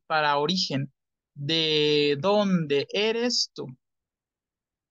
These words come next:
Conforme avanc-, avancemos, nos vamos a dar cuenta que las preposiciones, esta es una preposición,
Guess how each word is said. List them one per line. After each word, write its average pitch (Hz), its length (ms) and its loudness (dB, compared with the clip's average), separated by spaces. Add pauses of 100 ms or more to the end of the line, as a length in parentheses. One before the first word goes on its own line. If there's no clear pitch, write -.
Conforme 170 560 0
avanc-, 151 420 0
avancemos, 190 760 0
nos 170 180 0
vamos 185 280 -2
a 180 60 2
dar 180 200 -2
cuenta 196 360 -4
que 180 160 -2
las 190 300 2
preposiciones, 240 1160 -2 (480)
esta 220 280 -4
es 220 140 -4
una 202 220 0
preposición, 180 800 -2